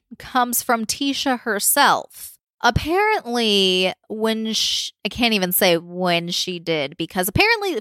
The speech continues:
first of all, this woman likes to deactivate and reactivate her social media accounts,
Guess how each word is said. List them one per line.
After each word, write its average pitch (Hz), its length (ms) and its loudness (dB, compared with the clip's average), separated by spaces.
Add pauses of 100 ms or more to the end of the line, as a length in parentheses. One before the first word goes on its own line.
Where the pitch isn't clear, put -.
first 285 240 2
of 196 60 0
all, 175 200 4
this 233 180 2
woman 294 420 0
likes 220 480 0
to 202 360 2 (140)
deactivate 196 800 2
and 202 140 -4
reactivate 151 960 -2
her 190 180 2
social 165 380 0
media 127 360 -8
accounts, - 560 -4